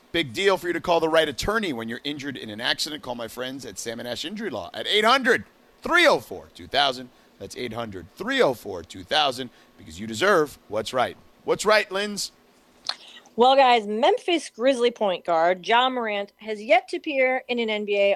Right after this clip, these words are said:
Speaker 2: All-Star dunk contest. And he's not likely to either after the comments that he made today in an interview with Bleacher Report.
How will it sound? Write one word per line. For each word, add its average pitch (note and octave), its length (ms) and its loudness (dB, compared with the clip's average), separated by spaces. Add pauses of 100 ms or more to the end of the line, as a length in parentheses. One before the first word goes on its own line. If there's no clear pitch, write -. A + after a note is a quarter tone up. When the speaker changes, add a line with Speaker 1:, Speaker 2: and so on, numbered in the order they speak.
(120)
Speaker 2:
All-Star G3+ 600 -2
dunk F4+ 360 2
contest. - 560 -12 (380)
And C4+ 120 2
he's D4 140 0
not D#4 280 2
likely C#4+ 300 4
to A3 160 -8
either G#3 300 -2
after F#3+ 240 -6
the F#3 60 -14
comments C#4 400 2
that A#3 100 -2
he A3+ 80 -6
made A#3 220 -6
today C4+ 320 2
in E4+ 100 0
an F4 120 2
interview B3+ 340 0
with A#3 200 -2
Bleacher C4 300 -4
Report. F#3 420 -4